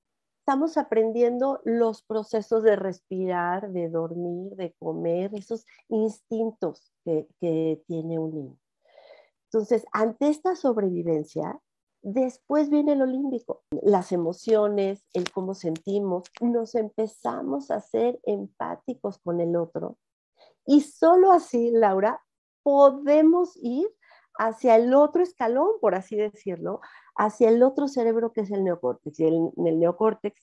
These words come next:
sabemos que se da el conocimiento, el habla, eh, donde ejecutamos todas las habilidades que ya teníamos.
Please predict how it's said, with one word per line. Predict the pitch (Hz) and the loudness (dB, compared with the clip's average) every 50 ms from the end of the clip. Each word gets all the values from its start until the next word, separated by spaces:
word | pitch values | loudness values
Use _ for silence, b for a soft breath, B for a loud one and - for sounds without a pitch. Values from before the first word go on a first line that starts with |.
| _ - | _ -10
sabemos | - 151 147 156 147 143 147 156 160 - | -8 -2 2 2 2 2 2 -2 -4 -6
que | - 151 147 | -10 -10 -8
se | - 156 147 | -4 -4 -2
da | 151 147 | 0 -2
el | 151 151 - | -2 -4 -4
conocimiento, | 208 220 220 190 185 - - 160 165 156 156 156 151 143 147 147 - - 156 151 151 | -4 -4 -4 -6 -8 -8 -8 -4 -2 0 0 0 0 -2 -4 -8 -8 -6 -6 -4 -2
el | 156 151 151 147 147 | -4 -2 -2 -2 -2
habla, | 147 139 143 143 151 147 143 139 - - B B B B B B B | -2 -2 -4 -6 -6 -6 -4 -6 -6 -8 B B B B B B B
eh, | - - 160 | -6 -4 0
donde | 170 175 175 175 175 175 | 2 2 2 2 0 -2
ejecutamos | 175 - 185 - - - 180 170 _ - - 202 190 190 190 208 208 220 220 214 _ _ _ _ - | -2 -4 -8 -8 -6 -10 -12 -12 _ -4 -2 -2 -2 -2 -4 -4 -4 -4 -4 -6 _ _ _ _ 0
todas | 233 214 214 214 220 214 | 0 0 0 0 -2 -4
las | 214 208 185 - 180 | -4 -8 -8 -8 -8
habilidades | 165 175 170 165 170 165 170 165 180 185 190 196 202 202 208 202 - _ - | -8 -6 -8 -10 -8 -12 -10 -6 -4 -4 -4 -4 -6 -6 -6 -8 -8 _ -6
que | 185 175 | -6 -4
ya | 160 170 156 156 | 0 0 -2 0
teníamos. | - 170 160 156 139 127 123 - - | -2 -4 -2 -2 -2 -2 -4 -6 -12